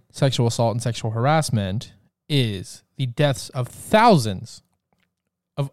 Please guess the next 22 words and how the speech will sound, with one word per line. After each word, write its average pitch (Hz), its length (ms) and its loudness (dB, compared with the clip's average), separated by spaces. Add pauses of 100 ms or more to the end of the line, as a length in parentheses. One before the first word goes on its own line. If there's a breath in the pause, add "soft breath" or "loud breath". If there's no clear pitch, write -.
(120)
elderly 151 420 2
people. - 360 -4 (1400)
Thousands 175 440 4
of 214 60 0
people 117 420 -2 (1300)
who, 123 480 4 (520)
because 131 320 -2
the 123 60 -8
governor 139 500 4
didn't 135 300 2
want 131 320 2
to 123 280 0
give 123 220 -2
Donald 131 260 0
Trump 131 160 0
a 135 60 -4
political 131 440 -2
win, 123 280 0
and 120 80 -2
because 120 180 -6
the 120 60 -8
governor 123 400 -2